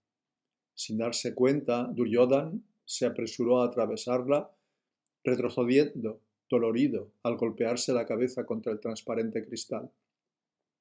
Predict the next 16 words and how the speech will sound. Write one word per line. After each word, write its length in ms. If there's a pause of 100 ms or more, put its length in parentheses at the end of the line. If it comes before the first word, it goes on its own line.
(960)
El 100
desconcertado 800
príncipe 640
evitó 440
la 120
siguiente 440
puerta 360
creyendo 420
que 60
estaba 320
cerrada, 600
cuando 240
en 80
realidad 480
estaba 380
abierta. 480